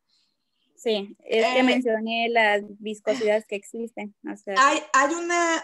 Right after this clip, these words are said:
Speaker 2: hay una diferencia entre, entre ambas, ¿sí?
Speaker 1: Sí.
Speaker 2: La viscosidad dinámica que comúnmente nosotros conocemos como la viscosidad,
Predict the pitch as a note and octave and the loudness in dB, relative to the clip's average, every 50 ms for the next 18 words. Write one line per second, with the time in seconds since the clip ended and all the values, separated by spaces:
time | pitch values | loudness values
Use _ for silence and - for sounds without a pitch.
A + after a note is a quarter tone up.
0 | - - C4+ C#4 C#4+ B3+ D#4 D#4 D#4 D#4 D#4+ D#4+ E4 D#4+ - D4 - - C4 B3 | -4 -2 0 0 2 2 0 0 0 0 0 0 0 0 -2 -4 -4 -2 -2 -2
1 | B3 B3 B3+ B3 B3+ C#4 D4 D#4 - - - - A3+ A3 G#3 A3 G#3+ G#3+ G#3 G#3 | -2 -2 -2 -2 0 0 0 0 -2 -6 -6 -4 -4 -4 -4 -2 -2 -2 -2 -2
2 | G#3+ G#3 G3+ G#3+ G#3+ G#3 G#3+ A3 G#3 F#3+ F#3+ - - - _ _ _ _ - - | -4 -6 -4 -2 0 0 0 0 0 -2 -4 -4 -8 -18 _ _ _ _ -8 -4
3 | B3+ C#4+ D#4+ - - _ _ _ _ _ _ _ _ _ _ _ _ - G#3+ G3+ | -4 -4 -4 -6 -12 _ _ _ _ _ _ _ _ _ _ _ _ -6 -6 -6
4 | G3+ G3+ _ _ _ _ _ _ _ _ _ _ _ _ _ _ _ _ _ _ | -6 -10 _ _ _ _ _ _ _ _ _ _ _ _ _ _ _ _ _ _
5 | _ _ - B3 B3+ B3+ B3+ C#4 C#4 - D#4 - C#4+ D4+ D#4+ D#4+ G4 F4+ E4+ D#4+ | _ _ 0 2 2 4 2 0 0 -2 -2 -2 0 0 -2 0 -2 -2 -2 -4
6 | D#4 D4+ D4+ C4+ D4+ D4+ D4 D4 - - A3+ - B3 A#3+ B3 C4+ C#4+ D4 C#4+ C#4 | -4 -4 -4 -4 -4 -4 -4 -4 -8 -14 -8 -6 -4 -4 -2 -2 -4 -4 -2 -2
7 | C#4 C#4 C4+ B3+ C4+ C4 A#3+ A#3+ B3 - B3 - - B3 A3+ A3+ A3+ A#3+ A3+ A#3 | -2 -4 -4 -6 -6 -8 -8 -8 -10 -12 -12 -8 -6 -4 -4 -4 -4 -4 -4 -4
8 | B3 A3+ - A#3 G#3+ G3+ G3 F#3+ G3 F#3+ F#3+ F#3+ - A3+ F#3+ - G#3+ G3 G3+ G3+ | -6 -6 -6 -8 -6 -4 -2 -2 -2 -2 -2 -4 -8 -10 -10 -8 -6 -4 -2 0
9 | G3+ G#3 G#3 A3+ - | 0 0 0 -2 -4